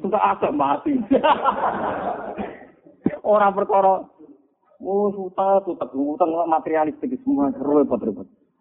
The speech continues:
Wah, Zamane malaikat nyatet ngamal mu bingung, ruwet. Ngamale napa? Makane manuk jebule niate bis-, bis-, piye karo iku ajarane nabi ta ajarane setan. Nabi wis ngoten iki,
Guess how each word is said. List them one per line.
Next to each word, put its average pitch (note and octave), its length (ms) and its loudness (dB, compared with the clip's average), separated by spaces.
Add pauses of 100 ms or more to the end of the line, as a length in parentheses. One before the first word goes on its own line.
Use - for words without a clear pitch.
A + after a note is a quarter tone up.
(120)
Wah, D#3+ 400 -2 (680)
Zamane C#3+ 320 0
malaikat E3 400 0
nyatet D#3+ 240 -2
ngamal D#3+ 320 0
mu F3+ 240 -2
bingung, D3+ 320 0
ruwet. G#3 320 -2
Ngamale F3 800 0
napa? G3+ 240 0 (800)
Makane A2+ 320 -4
manuk B2 480 0
jebule A2+ 320 0 (480)
niate B3+ 400 0
bis-, D#4+ 240 4 (560)
bis-, - 560 -4 (320)
piye F#3+ 400 0
karo - 240 -2 (320)
iku - 220 -6
ajarane D3 400 0
nabi C#3+ 340 -2
ta A#2+ 160 0
ajarane A#2 380 0
setan. - 560 -4 (880)
Nabi - 360 0
wis - 120 -4
ngoten A3 320 -2
iki, - 200 2